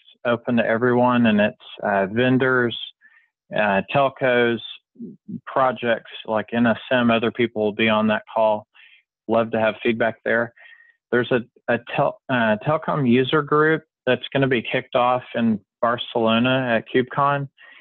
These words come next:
and that one may end up being what the, uh, C N F testbed Birds of a Feather is.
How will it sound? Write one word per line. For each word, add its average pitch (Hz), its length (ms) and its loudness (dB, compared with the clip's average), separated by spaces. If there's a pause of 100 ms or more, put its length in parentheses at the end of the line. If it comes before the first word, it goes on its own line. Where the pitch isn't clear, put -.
(260)
and 107 580 0 (360)
that 120 380 -2
one 135 400 0 (100)
may 131 460 2
end 135 220 0
up 120 200 2 (840)
being 120 340 2
what 113 300 0 (160)
the, 110 380 0
uh, 98 240 0 (140)
C 139 100 0
N 131 60 4
F 117 200 2
testbed 117 460 -2 (240)
Birds 117 260 -2
of 110 80 -2
a 101 180 -8
Feather 143 460 2
is. 180 80 -4